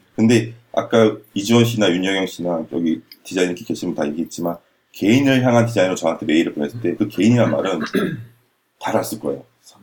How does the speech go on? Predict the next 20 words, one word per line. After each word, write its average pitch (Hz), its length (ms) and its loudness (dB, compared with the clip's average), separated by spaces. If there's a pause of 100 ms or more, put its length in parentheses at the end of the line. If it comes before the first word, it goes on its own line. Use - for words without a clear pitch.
서로 101 260 -2
보시는 80 280 -6
것처럼. 78 360 -6
그러니까 - 680 -10
그거의 120 400 2
갭이 107 500 0 (360)
이제 82 340 -2 (100)
만들어 82 400 2
가야 82 200 4
되는데, 78 500 -4 (380)
어, 78 300 -4
저는 90 400 0
디자인을 110 320 4
통해 110 260 0
그거를 90 340 2
좀 - 200 -6 (340)
이렇게 76 180 -8
표현하고 151 300 2
싶은 - 260 -10
거죠. 80 380 -6